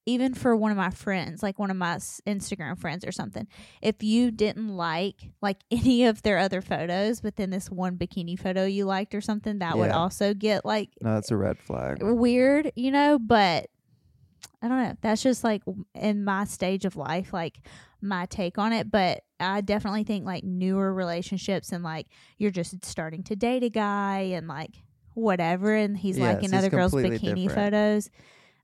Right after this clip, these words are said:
Speaker 1: That, uh, that's, it's, for me, that's flirting, and you're, you're, you're being a little sketchy about it.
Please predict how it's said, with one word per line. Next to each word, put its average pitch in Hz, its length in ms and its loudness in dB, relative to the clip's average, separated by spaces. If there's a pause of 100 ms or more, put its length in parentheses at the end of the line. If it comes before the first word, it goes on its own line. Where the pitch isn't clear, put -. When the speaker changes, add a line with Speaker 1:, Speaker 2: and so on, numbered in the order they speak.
Speaker 1:
That, 185 200 2 (140)
uh, 190 80 2
that's, 180 460 0 (100)
it's, 214 500 2 (200)
for 240 200 0
me, 233 540 4
that's 190 300 0
flirting, 160 540 -6
and 185 180 -4
you're, 180 360 -2 (300)
you're, 208 480 0 (500)
you're 214 100 -6
being 185 180 -2
a 170 40 -6
little 170 140 -2
sketchy - 640 -8
about 107 280 -8
it. 127 140 -6